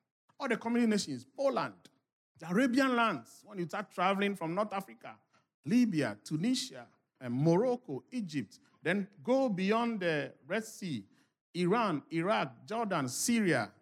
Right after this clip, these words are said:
all these countries, even right close to us here, Mali, Mauritania, you can preach easily. Yeah, so we can't just be enjoying church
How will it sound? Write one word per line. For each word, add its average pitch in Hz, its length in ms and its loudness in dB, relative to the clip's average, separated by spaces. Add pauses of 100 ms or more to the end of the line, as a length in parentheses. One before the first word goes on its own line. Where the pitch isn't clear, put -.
all 381 180 -14
these 269 160 -10
countries, 233 680 -14 (440)
even 302 260 2
right 214 300 4 (500)
close 180 220 0
to 156 140 -6
us 160 200 -2
here, 117 240 -6 (640)
Mali, 202 380 0 (320)
Mauritania, 185 640 -4 (720)
you 302 120 -6
can 381 240 -6
preach - 440 -8 (360)
easily. 254 380 -4 (720)
Yeah, 339 120 -8
so 311 220 -4
we 311 160 4
can't 359 220 0
just 311 200 2
be 262 100 4
enjoying 294 600 4
church - 520 -4